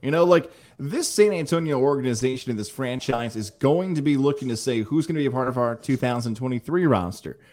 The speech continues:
We've seen it happen before where if you play good in one city, everybody becomes a free agent the following season.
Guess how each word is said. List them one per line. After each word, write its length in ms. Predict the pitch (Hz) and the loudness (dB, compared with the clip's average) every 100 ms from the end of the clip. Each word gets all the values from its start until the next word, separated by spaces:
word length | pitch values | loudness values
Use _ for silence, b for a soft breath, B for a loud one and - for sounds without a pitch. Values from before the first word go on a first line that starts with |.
| b b | b b
We've 280 | 131 175 165 | 4 4 4
seen 160 | 165 | 4
it 80 | 147 | 4
happen 320 | 143 143 139 | 4 2 -2
before 480 | 117 117 165 202 185 | -2 0 4 4 6
where 320 | 135 123 110 | 4 4 2
if 160 | 139 135 | -2 -4
you 100 | 165 | -6
play 320 | 165 151 135 | 0 2 2
good 220 | 110 139 | 2 2
in 140 | 131 117 | 2 4
one 260 | 123 180 | 4 2
city, 480 | 185 - 110 117 131 | -2 -2 0 0 0
everybody 400 | 120 160 175 156 | 2 4 4 2
becomes 300 | 127 147 127 | 0 -2 -4
a 40 | 113 | -4
free 220 | 131 127 | -4 -2
agent 240 | 120 110 | -2 -4
the 60 | 104 | -2
following 420 | 120 120 104 87 | -2 0 -4 -6
season. 480 | - 185 151 107 | -4 -4 -2 -2